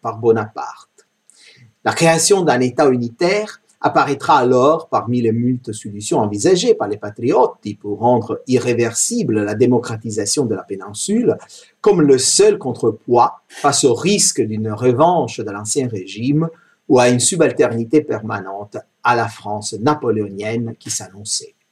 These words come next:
Chez les modérés, comme chez les patriotes, toutefois, et ce même après le virage autoritaire, hein, du régime napoléonien en Italie, en dix-huit cent deux, dix-huit cent trois, la collaboration ne s'arrêta pas.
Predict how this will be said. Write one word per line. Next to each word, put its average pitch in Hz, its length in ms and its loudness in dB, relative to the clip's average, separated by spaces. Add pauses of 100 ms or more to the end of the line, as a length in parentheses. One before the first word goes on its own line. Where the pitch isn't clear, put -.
(1040)
Chez - 160 2
les 214 80 6
modérés, 139 640 4 (440)
comme 139 160 2
chez 175 140 2
les 156 100 4
patriotes, 113 720 -2
toutefois, 123 640 0 (420)
et 139 100 2
ce 185 360 6
même 151 340 2
après 135 300 2
le 127 100 0
virage 113 460 0
autoritaire, 110 680 -2 (100)
hein, 120 120 -4
du 110 140 -6
régime 110 380 0
napoléonien 110 560 -4
en 104 60 -8
Italie, 117 560 -6 (240)
en 101 120 -18
dix-huit 104 320 -10
cent 107 180 -4
deux, 127 160 4
dix-huit 104 260 -8
cent 107 200 -10
trois, 143 440 0 (320)
la 170 100 0
collaboration 190 680 2
ne 185 100 2
s'arrêta 165 440 -4
pas. - 280 -12